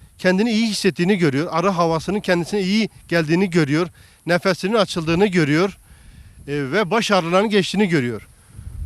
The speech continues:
Bundan sonra bir cihaz geliştiriyor. Api Air. Api Air cihazını geliştiriyor.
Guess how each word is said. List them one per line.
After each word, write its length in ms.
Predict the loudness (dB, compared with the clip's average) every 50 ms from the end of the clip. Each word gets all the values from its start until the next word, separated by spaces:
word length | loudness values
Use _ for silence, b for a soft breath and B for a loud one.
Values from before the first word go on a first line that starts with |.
| B -2
Bundan 300 | 0 2 4 4 4 2
sonra 340 | 2 0 0 0 0 0 0
bir 100 | -4 -4
cihaz 300 | -2 0 2 2 0 0
geliştiriyor. 500 | 0 -2 -2 -2 -6 -8 -6 -4 -2 -2 0
Api 220 | 0 -2 -2 -2
Air. 340 | -4 -2 0 0 0 0 -2 -4 -6 -6 -6 -6 -6 -6 -6 -6 -8 -8 -8 -6 -8 -8 -8 -8 -8 -8 -8 -6 -6 -6 -6 -4 -2 0
Api 220 | 0 0 0 0
Air 200 | -2 0 0 0
cihazını 420 | 2 2 4 4 4 2 0 -2
geliştiriyor. 720 | 0 2 2 0 0 -2 -6 -8 -8 -6 -8 -8 -10 -14